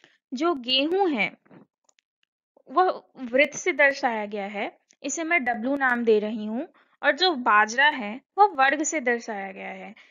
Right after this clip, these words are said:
इसे मैं बी नाम दे रही हूँ। तो दोस्तों, प्रश्न की इन्फॉर्मेशन जो थी या फिर जो भी इसमें दिया गया है, वह हमने देख लिया है कि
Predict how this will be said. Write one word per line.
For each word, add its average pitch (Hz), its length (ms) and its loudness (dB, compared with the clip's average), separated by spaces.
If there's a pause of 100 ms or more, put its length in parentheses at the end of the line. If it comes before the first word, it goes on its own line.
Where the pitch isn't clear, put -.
(160)
इसे 359 220 -6
मैं 392 240 0
बी 247 200 2
नाम 220 260 2
दे 202 160 -4
रही 196 240 -12
हूँ। 190 260 -18 (480)
तो 330 80 -6
दोस्तों, 339 460 0 (540)
प्रश्न 294 360 0
की 370 360 -4 (200)
इन्फॉर्मेशन 311 720 0
जो 311 120 -16
थी 294 160 -18
या 262 140 0
फिर 294 160 -10
जो 269 200 4
भी 320 180 0
इसमें 277 480 -6
दिया 247 240 0
गया 240 180 -6
है, 254 280 -8
वह 302 300 -10
हमने 302 500 -10 (140)
देख 240 260 0
लिया 233 180 -2
है 233 300 -6 (440)
कि 285 340 -10